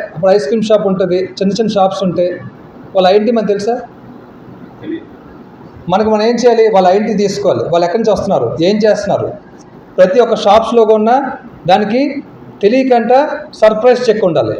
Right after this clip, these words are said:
ఆ సర్ప్రైజ్ చెక్ వల్ల ఏమవుతుందంటే ఇమ్మీడియట్గా వాళ్ళు ఏమైనా తప్పు చేసి దొరికిపోతారు. స్క్రాప్ షాప్స్, especially ఆ స్క్రాప్ షాప్ ఓనర్స్ అందరిని కూడా లిస్ట్ తీసుకొని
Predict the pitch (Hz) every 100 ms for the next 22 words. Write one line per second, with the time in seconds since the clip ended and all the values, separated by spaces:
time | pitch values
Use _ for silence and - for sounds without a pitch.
0 | - - - 175 175 202 196 254 220 247
1 | 214 214 214 214 220 214 214 196 190 254
2 | 285 - - - 190 233 247 226 240 220
3 | 208 240 226 226 220 - 202 202 233 202
4 | 202 196 156 120 - - - 196 226 220
5 | 226 190 - 131 - - - - 180 156
6 | 226 220 214 208 - 185 196 202 226 196
7 | 180 202 190 - 135 - - - - -
8 | - - - - - - - 156 202 220
9 | 220 214 196 208 220 214 208 233